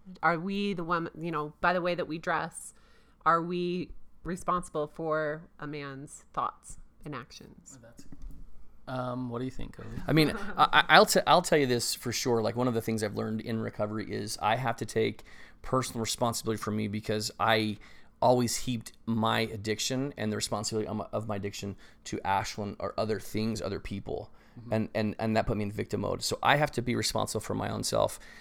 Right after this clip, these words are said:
Speaker 3: And, and I think it's a very healthy thing for me to, number one, be responsible for me, take ownership always. And,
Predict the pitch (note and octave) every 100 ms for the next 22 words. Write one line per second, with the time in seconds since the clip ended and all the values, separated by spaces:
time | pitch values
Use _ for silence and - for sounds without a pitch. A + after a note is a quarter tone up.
0 | - B2 A2 G#2+ G#2 - A2 A2 - C3+
1 | A#2+ - G#2 G#2 A2+ A2+ G#2+ G#2+ G#2+ G#2
2 | - G#2 A2 G#2+ - - - - - A2
3 | G#2+ A2 A2 A2 G#2 - - G#2+ A2 A#2+
4 | A#2 - A#2 A#2+ - G#2 - G2+ - G2
5 | G#2+ - - - A2+ - A#2 A2 A2 -
6 | G#2+ G#2 G2+ G#2 - - - - - -
7 | C3 A#2 A2+ A2 G#2+ G#2+